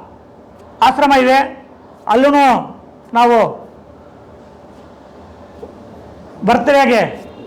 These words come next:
ನಾವು ಕಾರ್ಯಕ್ರಮವನ್ನು ಹಮ್ಮಿಕೊಂಡಿದ್ದೀವಿ. ನಮ್ಮ ಮುಳಬಾಗಿಲು ತಾಲೂಕಿನ ಕಾಂಗ್ರೆಸ್ ಪಕ್ಷದ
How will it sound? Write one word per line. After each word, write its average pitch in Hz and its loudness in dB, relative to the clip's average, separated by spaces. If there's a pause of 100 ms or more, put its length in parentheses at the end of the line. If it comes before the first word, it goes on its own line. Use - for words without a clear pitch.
(240)
ನಾವು 233 -2
ಕಾರ್ಯಕ್ರಮವನ್ನು 254 0 (680)
ಹಮ್ಮಿಕೊಂಡಿದ್ದೀವಿ. 247 -2 (960)
ನಮ್ಮ 254 0 (1700)
ಮುಳಬಾಗಿಲು 294 0
ತಾಲೂಕಿನ 269 0 (2250)
ಕಾಂಗ್ರೆಸ್ 277 -2
ಪಕ್ಷದ 254 -4